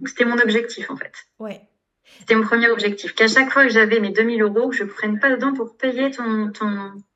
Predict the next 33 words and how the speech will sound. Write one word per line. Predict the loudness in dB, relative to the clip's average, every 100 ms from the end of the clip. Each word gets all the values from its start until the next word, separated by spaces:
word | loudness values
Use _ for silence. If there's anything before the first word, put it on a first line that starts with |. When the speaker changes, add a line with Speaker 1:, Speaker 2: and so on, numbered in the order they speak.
| _ -6
Speaker 1:
ton | 0
mastermind. | 0 0 -2 -2 0 0 0
Et | -2
donc, | -4 -4
euh, | -6
du | -8
coup, | -10 -8
ça | -4 2 2
voulait | 0 -6 -6
dire | 0 0 0
que | 0 2
je | 2 0
gagnais | -2 -4 -4
suffisamment | -4 -4 -4 0 0 0 -4 -8 _ _ _ _ _ _ _ -10
pour | -2 -2 -2 -2 2
à |
la | 2
fois | 2 0 2
payer | 0 0
mes | -4
factures, | -6 -6 -4 -4
et | -4
cetera, | -6 -4 0 4 2 2 -4 0
te | 0
payer | 2 -2 -2
toi, | -2 0 0 0 -6 _ _ _ 2
avoir | 4 4 4
le | 2
plus, | 0 -4 -4 -4 -6
et | -4
cetera, | -2 0 -2
et | -2
cetera. | -6 -4 -6 -6